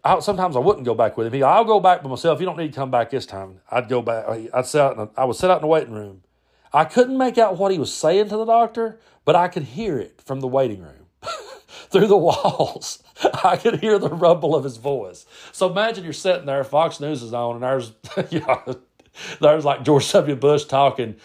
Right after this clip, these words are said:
"Oh, God Almighty. Yeah, we got a bunch of Fox News watchers in here, a bunch of people drinking this Kool-Aid. Good Lord. If you believe that, I got an ocean front up there at my house. I'll sell you in the Cumberland Gap. Come on up there and get it." And I'm like, "Fred," I'm like, "Be quiet about it." Or we'd be at a gas pump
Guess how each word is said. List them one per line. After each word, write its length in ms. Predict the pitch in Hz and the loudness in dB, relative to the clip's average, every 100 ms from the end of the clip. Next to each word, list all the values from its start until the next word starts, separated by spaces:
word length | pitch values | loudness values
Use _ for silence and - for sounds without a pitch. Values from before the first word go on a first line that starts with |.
| - | 0
"Oh, 460 | 208 262 240 185 110 | 4 4 4 0 2
God 360 | 165 180 165 139 | 4 6 4 0
Almighty. 560 | 131 135 127 - _ _ _ _ _ - | -6 -14 -16 -18 _ _ _ _ _ 2
Yeah, 180 | 208 233 | 2 4
we 60 | |
got 100 | 233 | 0
a 20 | |
bunch 200 | 233 240 | -2 -2
of 100 | 185 | -2
Fox 340 | - 247 226 208 | 4 4 4 0
News 260 | 262 247 | -2 -2
watchers 400 | 180 202 196 160 | 2 2 2 -6
in 120 | 185 175 | -10 -6
here, 140 | 208 | -6
a 40 | |
bunch 180 | 196 214 | -4 -4
of 60 | - | -6
people 240 | 220 196 | -8 -6
drinking 340 | 190 233 208 214 | -4 -4 -4 -6
this 180 | 220 - | -8 -6
Kool-Aid. 580 | 190 170 160 180 180 | -6 -4 -2 -4 -6
Good 320 | 156 185 135 135 | -12 -10 -10 -8
Lord. 420 | 160 170 175 156 _ _ _ | -6 -4 -4 -8 _ _ _
If 60 | - | -6
you 100 | 247 | -4
believe 260 | 254 262 247 | 0 0 2
that, 220 | 254 240 | 2 2
I 100 | 233 | 2
got 140 | 226 | 0
an 60 | 202 | 0
ocean 360 | 233 208 175 160 | -2 -4 -12 -6
front 240 | 208 208 | -4 -2
up 120 | 202 | -2
there 140 | 208 208 | 0 0
at 80 | 156 | -2
my 80 | |
house. 320 | 151 226 196 175 | -4 -2 -2 -4
I'll 80 | |
sell 220 | 151 190 190 | -6 -4 -4
you 100 | 175 | -6
in 60 | |
the 80 | 156 | -8
Cumberland 440 | 180 190 180 170 | -6 -6 -6 -8
Gap. 280 | 185 196 160 | -2 -2 -2
Come 120 | 156 | -10
on 100 | 165 | -8
up 180 | 175 165 | -6 -4
there 120 | 180 | -6
and 100 | 165 | -6
get 180 | 151 185 | -6 -6
it." 80 | 147 | -6
And 100 | 120 | -12
I'm 60 | 120 | -14
like, 300 | - - - | -16 -18 -6
"Fred," 340 | 127 151 135 _ - - - | -4 -4 -8 _ -20 -20 -14
I'm 100 | 123 | -8
like, 200 | 123 113 | -8 -4
"Be 120 | 151 | -6
quiet 300 | 156 156 156 | -2 0 0
about 240 | 127 107 98 | 0 -4 -4
it." 120 | - - - - | -8 -20 -12 -2
Or 100 | 139 | 0
we'd 140 | 170 | 2
be 80 | 180 | 0
at 80 | 147 | 0
a 60 | |
gas 300 | 107 151 151 | 2 2 2
pump 360 | - 113 92 | -2 -8 -8